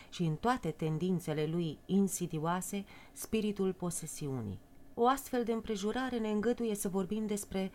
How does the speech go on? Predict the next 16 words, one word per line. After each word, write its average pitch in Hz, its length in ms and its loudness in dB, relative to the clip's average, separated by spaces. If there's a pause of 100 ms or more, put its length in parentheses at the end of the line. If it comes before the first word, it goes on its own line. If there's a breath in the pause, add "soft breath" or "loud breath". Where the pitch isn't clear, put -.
(180 loud breath)
sărăcia 202 720 0
lui 160 320 -2 (340 loud breath)
ca 233 140 2
despre 220 540 0 (140)
o 208 80 -4
operă, 202 640 0 (440 loud breath)
care 208 240 6
n-ar 247 260 4
putea 180 300 0
fi 180 160 -6
înțeleasă 190 720 -4 (300 loud breath)
decât 233 300 0
prin 233 400 -2
raportare 208 880 0
la 165 120 0
modelul 170 560 0